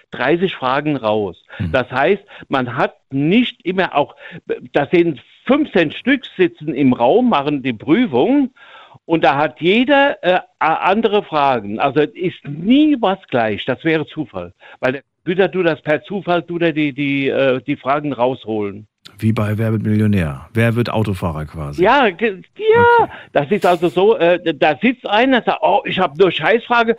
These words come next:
Speaker 1: aber nebendran, der, der hat die nur ganz leichte Fragen gehabt, ne?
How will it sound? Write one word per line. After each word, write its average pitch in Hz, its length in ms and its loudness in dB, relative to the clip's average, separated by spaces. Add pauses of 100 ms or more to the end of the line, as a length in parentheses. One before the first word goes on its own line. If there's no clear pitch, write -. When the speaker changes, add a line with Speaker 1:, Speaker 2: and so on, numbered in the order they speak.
(160)
Speaker 1:
aber 170 220 2
nebendran, 196 640 2
der, 190 120 2
der 139 140 -6
hat 151 160 -4
die 180 80 0
nur 196 200 2
ganz - 240 -2
leichte 143 380 2
Fragen 123 340 0
gehabt, 101 320 -4 (120)
ne? 175 220 0